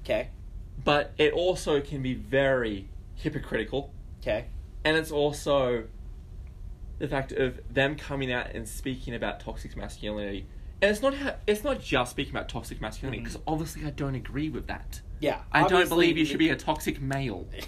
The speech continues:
Speaker 1: <laughs>
Speaker 2: I don't agree with it anyway.
Speaker 1: Yeah.
Speaker 2: But how you go about it, especially.
Speaker 1: Yeah.
Speaker 2: They have two kids in the ad. Okay, they're wrestling on the ground.
Speaker 1: Yeah.
Speaker 2: Literally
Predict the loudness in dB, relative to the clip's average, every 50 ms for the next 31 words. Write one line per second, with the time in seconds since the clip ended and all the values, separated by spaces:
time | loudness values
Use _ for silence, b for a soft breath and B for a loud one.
0 | -4 -4 -2 -2 -2 -2 2 6 6 6 8 8 6 6 6 4 4 6 6 4
1 | 4 4 0 0 2 2 2 2 2 0 -2 -2 -2 0 4 4 4 4 4 -2
2 | -6 0 0 2 4 6 4 4 4 4 4 6 6 6 6 2 0 0 -2 -4
3 | -8 -8 -12 -12 -4 -2 -2 0 0 -2 -2 -2 -6 -6 -6 -6 -6 -6 -2 0
4 | 0 0 0 0 2 4 4 4 4 2 -2 -4 -4 -4 0 2 2 2 2 2
5 | 0 0 0 0 2 2 4 4 4 2 0 -6 -6 -6 -6 -6 -6 -10 -8 0
6 | 4 4 6 6 6 4 2 -2 -2 0 0 -2 0 0 2 2 2 0 -2 -8
7 | -12 -14 -12 -12 -12 -12 -8 -4 2 4 6 6 6 4 4 2 0